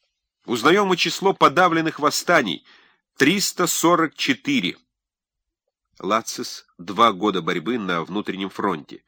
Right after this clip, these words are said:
Страницы, соответственно, семьдесят пятая, семьдесят четвёртая.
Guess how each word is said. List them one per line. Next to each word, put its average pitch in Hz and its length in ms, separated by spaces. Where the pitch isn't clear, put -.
Страницы, 98 560
соответственно, 80 540
семьдесят 76 320
пятая, 104 360
семьдесят 78 560
четвёртая. - 600